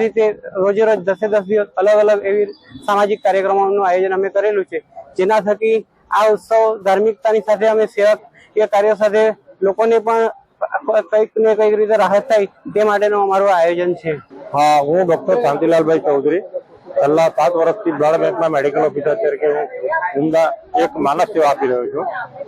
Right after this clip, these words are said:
Speaker 2: અને આ સાંઈનાથ સેવા મંડળ દ્વારા, દ્વારા દર વર્ષે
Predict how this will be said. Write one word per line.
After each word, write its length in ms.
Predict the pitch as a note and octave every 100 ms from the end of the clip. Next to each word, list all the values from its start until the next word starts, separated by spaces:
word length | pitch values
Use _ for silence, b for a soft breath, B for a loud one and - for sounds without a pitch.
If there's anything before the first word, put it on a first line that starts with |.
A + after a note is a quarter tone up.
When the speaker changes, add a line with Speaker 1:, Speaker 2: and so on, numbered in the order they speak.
| D3
Speaker 2:
અને 160 | E3+ F3 F3 F3 -
આ 80 | E3
સાંઈનાથ 420 | - D3+ F3 F3+ E3
સેવા 180 | D#3+ E3+
મંડળ 320 | E3+ E3+ E3
દ્વારા, 320 | E3 F3+ D#3+ A2 - - - -
દ્વારા 340 | C#3+ E3+ F3+ A#2 G3+
દર 180 | E3 G3
વર્ષે 300 | F#3 E3+ F3